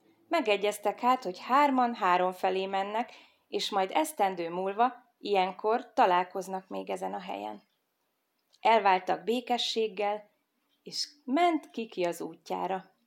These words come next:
Sok-sok országot bejárt mind a három fiú,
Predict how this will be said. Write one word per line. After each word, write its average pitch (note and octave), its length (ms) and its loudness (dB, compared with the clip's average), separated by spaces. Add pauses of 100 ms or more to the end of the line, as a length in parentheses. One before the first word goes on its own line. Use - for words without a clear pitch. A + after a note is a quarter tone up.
(560)
Sok-sok F#3+ 520 -4
országot G#3 580 -2
bejárt G3 540 -2
mind B3 280 -2
a A3+ 60 2
három G3+ 420 2
fiú, F3+ 500 -4